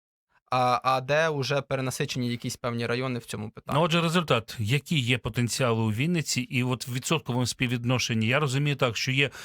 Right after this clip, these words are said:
Speaker 2: внутрішні потреби, тобто ці, це ті люди, які живуть в Вінниці вже давно, можливо, вклалися в будівництво, можливо, їхні будинки зараз на стадії початкового будівництва, але через війну призупинені, чи тяглість просто з'явилася.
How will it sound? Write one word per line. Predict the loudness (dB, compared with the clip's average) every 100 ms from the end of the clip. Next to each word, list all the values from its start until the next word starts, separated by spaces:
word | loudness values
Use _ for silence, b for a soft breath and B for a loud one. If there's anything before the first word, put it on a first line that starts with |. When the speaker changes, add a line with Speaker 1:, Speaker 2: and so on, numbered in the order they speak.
| B 0
Speaker 2:
внутрішні | 0 2 0 0 0
потреби, | -2 0 0 0
тобто | -2 -4 -4
ці, | -4 -4
це | -2 -2
ті | 0 0
люди, | 0 0 2
які | 0 0 0
живуть | 0 0 -2 0
в |
Вінниці | -2 0 -2
вже | 0 0
давно, | 0 2 0 0 B B -2
можливо, | 0 2 2
вклалися | 0 2 2 2 0 0
в |
будівництво, | 2 0 0 2 0 0
можливо, | 0 0 0 0
їхні | -2 -2 0
будинки | 2 0 0 0
зараз | 2 0 0 -4 B B B
на | -2
стадії | 2 0 0 0 2 2 0
початкового | -2 -2 -2 0 2 2 2
будівництва, | 2 0 0 -2 0
але | 0
через | 0 0 0
війну | 0 -2
призупинені, | 0 0 0 0 0 0 0
чи | 0 2 2 0 B B 0
тяглість | 2 2 0 -2 -2 -2
просто | -2 0 0 0
з'явилася. | 0 0 2 0 0 0